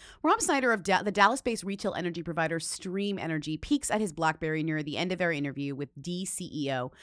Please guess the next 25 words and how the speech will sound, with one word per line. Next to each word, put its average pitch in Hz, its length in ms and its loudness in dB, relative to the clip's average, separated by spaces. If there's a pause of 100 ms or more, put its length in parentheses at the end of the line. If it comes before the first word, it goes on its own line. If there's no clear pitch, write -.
(200)
During 349 160 2
the 403 60 -2
course 262 260 2
of 233 40 4
our 196 40 4
fifty-minute 180 480 -2
talk, 190 280 -2
he - 100 -6
looked 220 180 -6
at 269 60 0
it 202 100 -4
just 202 200 -2
once 180 220 -2
before 170 380 2
to 175 100 -4
Google 185 200 0
the 160 60 -6
title 165 240 0
of 147 60 -4
a 151 60 -4
book 208 220 -2
he'd 156 140 -8
finished 139 280 -8
days 147 260 -4
earlier. 139 460 -4